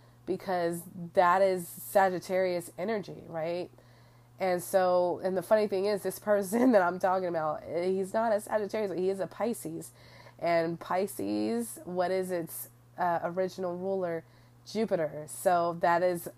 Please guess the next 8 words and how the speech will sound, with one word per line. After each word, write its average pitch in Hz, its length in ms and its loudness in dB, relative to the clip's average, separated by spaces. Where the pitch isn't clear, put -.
again, 185 400 0
Jupiterian 170 840 -4
energy, 170 460 -6
of 185 180 -2
constant 175 560 -2
growth. 170 500 -2
So, 175 420 0
um, 160 640 -2